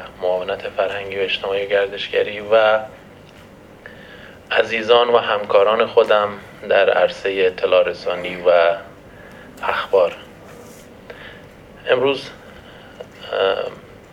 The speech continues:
دور هم جمع شدیم که یه روز ویژه رو دور هم باشیم، روز خبرنگار. خب،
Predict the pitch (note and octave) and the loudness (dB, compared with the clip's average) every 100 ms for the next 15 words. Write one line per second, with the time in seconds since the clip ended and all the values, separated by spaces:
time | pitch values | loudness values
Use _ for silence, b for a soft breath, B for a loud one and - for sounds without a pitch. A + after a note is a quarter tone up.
0 | - - G#2 G#2+ A2 A2 A2 G#2 G#2+ - | -20 -4 2 4 4 0 2 0 0 -2
1 | G#2 G#2 G2+ G2+ - - - B B B | -2 -4 -6 -8 -16 -20 -20 B B B
2 | B B B B - A2+ G2+ G2 F#2 - | B B B B -10 -4 -2 -2 -4 -12
3 | G#2+ G#2 G#2 G#2+ G2+ G2 - - - - | -12 -12 -6 0 2 0 -6 -20 -20 -20
4 | - - - - - G#2+ G#2 G#2+ G2+ F2 | -20 -20 -20 -18 -14 -8 -4 0 0 -2
5 | E2+ - - - - - F#2 F2 E2+ - | -6 -12 -20 -20 -10 -4 -2 -4 -10 -8
6 | F2+ - F2 F2 F2+ F#2 F#2 F2+ F2+ - | -4 -4 -4 -12 -14 -12 -6 -4 -6 -4
7 | F#2 F#2 F#2 F#2 F2+ G2 F2 - - B | 0 2 2 0 0 0 0 -2 -16 B
8 | B B B B B B B B B - | B B B B B B B B B -20
9 | - - - - - - - | -20 -20 -20 -20 -20 -10 -4